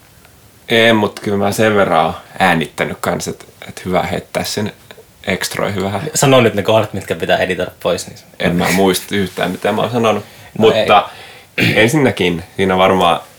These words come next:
Speaker 1: niinku ka-, kaksikymmentä prosenttia siellä joku errori siellä sun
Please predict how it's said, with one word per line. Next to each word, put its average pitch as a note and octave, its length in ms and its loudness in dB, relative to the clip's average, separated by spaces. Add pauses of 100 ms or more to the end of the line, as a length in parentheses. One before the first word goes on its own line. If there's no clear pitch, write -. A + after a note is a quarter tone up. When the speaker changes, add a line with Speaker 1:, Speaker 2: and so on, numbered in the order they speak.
(640)
Speaker 1:
niinku - 280 -8 (540)
ka-, F#2 260 2 (720)
kaksikymmentä - 640 -4 (120)
prosenttia E2 520 -2
siellä E2 220 0
joku D#2+ 520 -2
errori F2 680 0
siellä - 220 -6
sun F2+ 260 -6